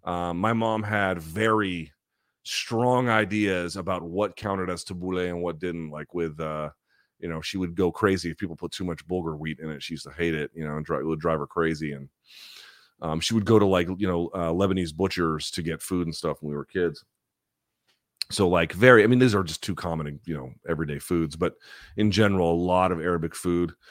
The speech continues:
My mom spoke Arabic. We had Arabic literature in the house. Um, she, I don't know how big she was on Arabic music. Not so much that, but some Arabic literature. Certainly,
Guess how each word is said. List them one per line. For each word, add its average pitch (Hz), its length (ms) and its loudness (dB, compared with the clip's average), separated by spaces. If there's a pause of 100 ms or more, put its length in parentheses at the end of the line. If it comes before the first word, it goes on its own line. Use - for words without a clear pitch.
My 107 80 2
mom 101 220 2
spoke 101 400 4
Arabic. 92 380 2
We 90 100 -2
had 87 100 -2
Arabic 87 300 -2
literature 90 400 -2
in 90 80 -2
the 82 80 -4
house. 85 560 -2 (640)
Um, 78 600 -4 (680)
she, - 260 -4
I 160 60 -6
don't 196 100 -2
know 220 80 2
how 165 200 0
big 135 220 2
she - 160 0
was 113 240 6
on 95 180 4
Arabic 95 340 2
music. 80 640 -4
Not 110 320 2
so 104 240 0
much 85 280 -2
that, 71 380 -4 (420)
but - 180 -2
some 104 160 -2
Arabic 95 280 4
literature. 95 720 4
Certainly, 101 720 2